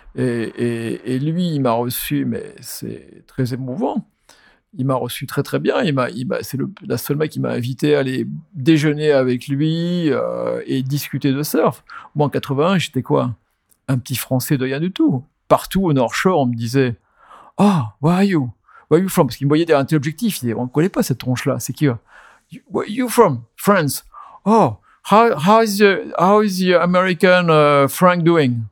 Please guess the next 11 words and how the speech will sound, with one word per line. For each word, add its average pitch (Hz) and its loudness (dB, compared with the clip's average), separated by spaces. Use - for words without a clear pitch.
Tu - -6
vois, 202 4
il 147 -6
compare, 139 0
tu 214 2
vois, 214 4
l'obsession 143 0
que 127 -2
tout 151 -4
est 143 -2
américain. 135 0